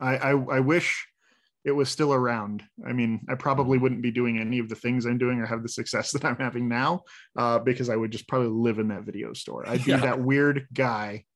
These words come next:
Speaker 1: that, uh, that sat around talking about movies to anybody that would come in.
Speaker 2: Let's, uh,
Speaker 1: All
Speaker 2: let's
Speaker 1: right, yeah.
Speaker 2: move on.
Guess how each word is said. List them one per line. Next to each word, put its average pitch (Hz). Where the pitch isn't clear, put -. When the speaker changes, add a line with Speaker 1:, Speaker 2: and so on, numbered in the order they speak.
Speaker 1:
that, 117
uh, 110
that 120
sat 120
around 117
talking 117
about 113
movies 110
to 113
anybody 110
that 107
would 110
come 107
in. 101
Speaker 2:
Let's, 165
uh, 120
Speaker 1:
All 147
Speaker 2:
let's -
Speaker 1:
right, -
yeah. 185
Speaker 2:
move 135
on. 143